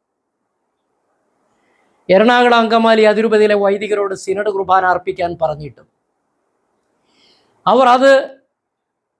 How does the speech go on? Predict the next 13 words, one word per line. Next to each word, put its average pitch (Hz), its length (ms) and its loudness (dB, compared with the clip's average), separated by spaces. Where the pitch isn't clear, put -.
ഏതെങ്കിലും 277 560 4
ഒരു 254 160 0
കുർബാനയാക്കി 240 760 2
ക്രിസ്മസ് 233 480 -6
ദിനത്തിൽ 226 260 -6
മാത്രം 202 300 0
മാറ്റി 190 320 -2
സഭയെ 220 540 0
അവഹേളിക്കാൻ 240 720 2
ശ്രമിക്കുന്ന 196 460 -8
ഈ 196 160 -8
സാഹചര്യത്തിലാണ് 156 800 -6
വാണിയപ്പുരയ്ക്കൽ 220 760 2